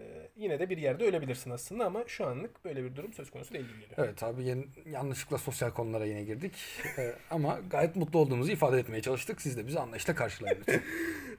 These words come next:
Speaker 1: <laughs> Abi ben bu dönem podcast ile alakalı ciddi gelişmeler bekliyorum.
Speaker 2: Abi ben de bekliyorum. Yani bu konuyu da zaten, e, konuştuğumuz üzere artık bir yerlerden bir şey gelecek ya.
Speaker 1: Abi ben
Speaker 2: Bir
Speaker 1: kesinlikle
Speaker 2: şeyler
Speaker 1: gelmesi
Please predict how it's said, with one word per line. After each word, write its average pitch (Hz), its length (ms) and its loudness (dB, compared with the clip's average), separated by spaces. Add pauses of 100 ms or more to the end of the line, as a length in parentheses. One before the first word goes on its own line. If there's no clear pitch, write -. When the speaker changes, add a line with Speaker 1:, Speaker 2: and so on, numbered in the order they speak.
Speaker 1:
<laughs> - 0 -
Abi 233 240 8
ben 220 220 8
bu 233 100 2
dönem 170 260 6 (220)
podcast 175 400 -6
ile 139 60 4
alakalı 135 300 2
ciddi 190 480 -10
gelişmeler 139 480 2
bekliyorum. 127 400 -2 (260)
Speaker 2:
Abi 131 220 -2
ben 151 200 2
de 123 100 -4
bekliyorum. 147 500 0
Yani 113 280 -2
bu 117 100 -4
konuyu 123 300 4
da 120 80 6
zaten, 117 340 2 (240)
e, 127 220 0
konuştuğumuz 117 600 -2
üzere 123 280 2 (760)
artık - 420 -10
bir 185 60 -4
yerlerden 151 460 8
bir 127 40 -2
şey 139 140 4
gelecek 120 440 2
ya. - 80 2
Speaker 1:
Abi 180 180 6
ben 202 140 8
Speaker 2:
Bir 190 140 -2
Speaker 1:
kesinlikle 175 100 -6
Speaker 2:
şeyler 160 200 8
Speaker 1:
gelmesi 147 160 6